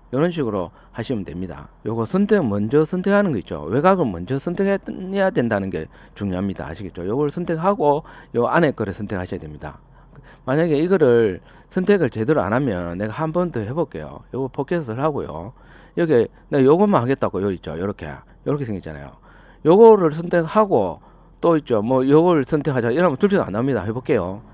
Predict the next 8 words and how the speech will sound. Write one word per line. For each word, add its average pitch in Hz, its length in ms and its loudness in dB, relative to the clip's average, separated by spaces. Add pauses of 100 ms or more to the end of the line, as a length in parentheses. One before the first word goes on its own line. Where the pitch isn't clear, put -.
(320)
요걸 170 200 6
클릭. 104 380 0 (400)
또 165 280 4 (760)
요 127 140 -4
스냅이 151 280 -2
잡히죠. 98 540 -6 (1040)
요거 156 180 4
클릭. 107 380 -2